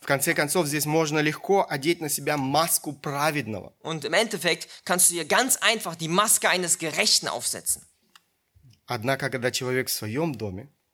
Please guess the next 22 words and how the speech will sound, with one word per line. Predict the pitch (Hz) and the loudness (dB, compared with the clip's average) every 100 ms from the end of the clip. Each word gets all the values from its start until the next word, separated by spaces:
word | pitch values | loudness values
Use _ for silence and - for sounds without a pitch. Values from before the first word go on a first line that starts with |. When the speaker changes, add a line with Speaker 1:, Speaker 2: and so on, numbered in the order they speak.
| _ _ | _ _
Speaker 2:
Aber | - 143 | -14 -6
wenn | 147 | -4
ein | 139 135 | -2 -2
Mensch | 139 131 | -2 -4
in | 120 | -4
seinem | 117 107 - | -8 -8 -2
eigenen | 185 285 247 190 127 | 2 2 2 -2 -4
Haus | 117 107 - | -6 -6 -8
ist, | 78 - - - | -10 -14 -14 -14
Speaker 1:
он | 117 117 | -8 -4
не | 123 | -4
скрывает | - - 113 131 143 139 | -4 -6 -4 -2 -2 -4
своей | 123 117 | -6 -6
истинной | 135 117 - 117 110 | -6 -8 -6 -6 -8
сущности. | - 110 - 107 - - | -8 -8 -8 -10 -12 -10
Speaker 2:
versteckt | - 156 - 151 151 | -8 -4 -2 -2 -2
er | 139 | -6
sein | 143 127 | -6 -6
wahres | 127 139 160 - 156 | -4 -2 -2 -4 -6
Ich | 147 - | -10 -8
Speaker 1:
Кто, | 185 180 175 170 | -2 2 2 2
Speaker 2:
nicht. | 170 147 - | 0 -4 -6